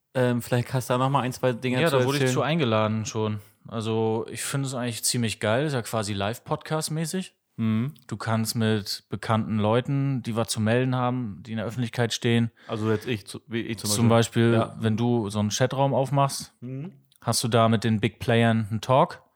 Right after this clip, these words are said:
Speaker 1: Ah, ich bin ja der Big Player.
Speaker 2: And then you can add, äh, <laughs>
Speaker 1: Ja.
Speaker 2: und dann kannst du dich melden, die Hand heben und dann kann dich der Administrator, äh, live zuschalten und dann kannst du da quatschen. Finde ich eigentlich ganz geil.
Speaker 1: Wir haben letztes Mal reingehört bei dir, ne?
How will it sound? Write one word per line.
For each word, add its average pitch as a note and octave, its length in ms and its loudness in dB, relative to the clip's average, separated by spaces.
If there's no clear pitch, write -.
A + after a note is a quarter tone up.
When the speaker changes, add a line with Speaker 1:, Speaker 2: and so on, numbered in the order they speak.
Speaker 1:
Ah, B2 100 0
ich A2 60 -6
bin C#3+ 100 0
ja C#3 60 0
der A#2+ 100 2
Big G#2 220 -4
Player. A2 300 0
Speaker 2:
And A#2 160 2
then B2+ 240 8
you B2 120 4
can A2+ 360 4
add, B2+ 260 0
äh, B2+ 220 0
<laughs> - 1000 -2
Speaker 1:
Ja. C3 100 -2
Speaker 2:
und C3+ 120 4
dann C3 120 6
kannst C#3+ 260 4
du C3 40 -2
dich A#2 180 2
melden, A#2 360 6
die B2+ 140 4
Hand B2 180 4
heben E3 220 4
und B2+ 120 0
dann C3 180 4
kann C#3 200 2
dich C#3+ 180 -2
der B2 360 4
Administrator, B2 1040 0
äh, B2+ 160 0
live A#2+ 360 2
zuschalten B2+ 520 0
und A2 60 0
dann A2+ 140 2
kannst A#2 240 -2
du C#3 40 -8
da B2 120 0
quatschen. - 460 -8
Finde C#3 200 0
ich D#3 100 0
eigentlich E3 160 0
ganz D#3 200 -2
geil. D#3+ 200 4
Speaker 1:
Wir C3+ 60 10
haben C#3+ 80 6
letztes D#3 180 0
Mal C#3 80 2
reingehört B2 360 4
bei G#2 140 2
dir, G#2 120 0
ne? E3+ 180 -2